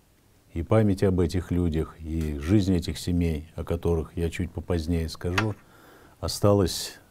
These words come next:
и велась в таком нормальном человеческом режиме. Работа, которая была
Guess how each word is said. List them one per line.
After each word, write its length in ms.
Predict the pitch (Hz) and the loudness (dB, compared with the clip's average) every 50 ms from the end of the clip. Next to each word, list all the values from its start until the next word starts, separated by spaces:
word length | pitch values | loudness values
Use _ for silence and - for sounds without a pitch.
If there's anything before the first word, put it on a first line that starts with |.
| _ _ _ _ _ _ _ _ _ _ - | _ _ _ _ _ _ _ _ _ _ -4
и 240 | 95 90 85 82 | -2 0 0 0
велась 560 | 80 73 85 95 95 98 95 87 - - - - _ _ _ _ _ _ _ _ - _ _ _ _ _ _ _ _ _ _ _ | 2 2 2 4 6 6 6 4 2 -2 -10 -14 _ _ _ _ _ _ _ _ -20 _ _ _ _ _ _ _ _ _ _ _
в 80 | - - | -6 -4
таком 340 | 95 - - 90 85 82 | -4 -2 -2 -2 -2 0
нормальном 600 | 82 92 98 98 104 110 101 92 85 82 76 73 - - - | 2 4 6 6 8 8 8 8 6 4 2 0 -4 -10 -8
человеческом 640 | - - 87 85 82 76 - - - - - 80 76 | -4 0 2 2 2 2 0 -4 -6 -4 -4 -2 -2
режиме. 400 | 78 80 76 73 69 64 67 67 - _ _ _ _ _ _ _ _ - _ _ _ - - - - - - - - - - - - - - - - - - _ _ _ - - | -2 -2 -2 -4 -6 -6 -8 -12 -16 _ _ _ _ _ _ _ _ -20 _ _ _ -20 -20 -20 -20 -20 -20 -20 -20 -20 -20 -20 -20 -20 -20 -20 -20 -20 -20 _ _ _ -6 2
Работа, 560 | 98 104 131 147 156 - - 127 110 92 87 - - - - - - - | 4 6 10 10 10 10 10 10 10 10 8 4 -2 -10 -12 -14 -10 -4
которая 640 | - 98 95 - 110 101 98 95 95 90 87 82 - - - - - - - - - | -2 2 6 8 8 10 10 10 8 8 6 4 0 -4 -12 -18 -20 -20 -20 -14 -6
была 460 | - 87 98 101 98 98 92 80 76 | 0 2 4 6 6 6 6 4 2